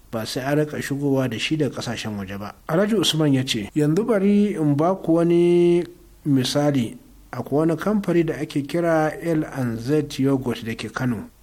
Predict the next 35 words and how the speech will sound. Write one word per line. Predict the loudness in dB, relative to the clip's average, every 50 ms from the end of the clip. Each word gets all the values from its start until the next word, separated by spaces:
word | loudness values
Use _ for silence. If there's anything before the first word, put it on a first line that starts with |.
| -16 -10
Shi | -6 -2 -2 -2
kan | 0 2 2 2 2 2 0
babu | 2 2 2 2 2 2 2 0 0
ruwansa | 2 2 2 2 2 0 0 0 0 2 2 2 2 2 -2 -4 -6
da | -4 -4
wahalar | -4 -2 -4 -4 -2 -2 0 0 0 0 0
madara, | 0 0 0 -2 -2 -2 0 -2 -2 -4 -6 -6
domin | -4 -2 0 0 0 -2 -2 -2
duk | -2 -2 -2 -2 0
makiyayan | 0 0 0 0 0 0 2 2 2
da | 2 0
ke | -2 0 -2 0
wannan | 0 2 2 2 2 2 0 0
kewaye | 0 -2 0 2 2 2 4 4 4 2
ba | 2 2 0 0
su | -2 -6
tallan | -8 -8 -6 -4 -2 0 0
nono. | 2 2 0 -2 -2 -4 -8
Da | -6 -4
zarar | 0 0 2 2 0 0 0
an | -2 -4 -4 -4 -2
tashi | 0 2 2 2 0 0
da | -2 -2
safe, | -2 -2 0 0 0 0 2 0 0 0 -2 -4
sai | -4 -2 -2 -2 -4 -6
kawai | -6 -2 0 2 2 4 4 4
mutum | 4 2 0 -2 -2 -2 0 2 2
ya | 0
garzaya | 0 -2 0 0 0 2 2 2 2 4 2 2
da | 2 2
nononsa | 2 4 2 2 2 0 0 -2 -4 -4 -4
zuwa | -2 -2 0 2 2 2 2 2 2 0 -2 -4 -8 -12 -8
L | -4 -2 -2 0 2 2 2 2 0 -2 -4 -6 -6
and | -4 -4 -4 -6 -8
Z, | -6 -4 -4 -4 -4